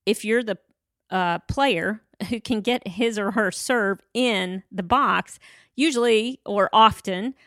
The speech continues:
I should say, that's all it takes to win the point. You just need to get it going. So that was sort of the direction I went with explaining to them why their serves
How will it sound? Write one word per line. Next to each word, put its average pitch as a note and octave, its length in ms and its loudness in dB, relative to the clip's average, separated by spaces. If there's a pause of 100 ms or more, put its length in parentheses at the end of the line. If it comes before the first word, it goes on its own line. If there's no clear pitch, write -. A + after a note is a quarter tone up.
(100)
I F3 120 -6
should F3 260 -8
say, F#3 380 -2
that's F#3+ 200 0
all G3+ 160 2
it - 140 -8
takes G3+ 540 -2 (240)
to A3 100 -2
win G3+ 160 -2
the F3+ 80 -6
point. G3+ 400 -6
You F#3 80 -10
just - 180 -10
need F#3+ 200 -6
to E3+ 80 -10
get E3 180 -8
it D#3 160 -10
going. D#3+ 440 -6
So F3 500 -4
that F3 360 -4
was F3+ 460 -2
sort E4+ 300 0
of G#3 220 2
the G3+ 100 -2
direction F#3 440 -4
I E3+ 140 -6
went F3 400 -8
with E3+ 220 -4 (120)
explaining F#3 640 -8
to F#3 140 -12
them E3+ 420 -4 (300)
why F3 580 -2
their G3+ 220 -4
serves G3+ 580 -2